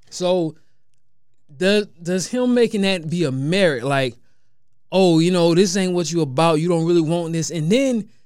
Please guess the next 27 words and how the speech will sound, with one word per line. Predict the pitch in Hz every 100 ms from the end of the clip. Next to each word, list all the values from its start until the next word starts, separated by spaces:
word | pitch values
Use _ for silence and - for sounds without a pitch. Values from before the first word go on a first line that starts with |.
| -
not | 190 240
only | 262 233
does | 226
he | - 226
kinda | 170 240 208
give | 165 151 208
these | 180 196 151
merits | 139 165 214 214 160
out, | 180 220 156
this | 220 254
isn't | 262 202
like | 196 175
people | - 175 165
his | 180 160
age. | 214 175 131
He | 220
tends | 226 240 240 202
to | 165
give | 160 180 185
this | 185
out | 185 156
to | 160
his | 156 135
youngins, | 147 220 175 139
as | 131 123
he | 147
says. | 147 147 117 - -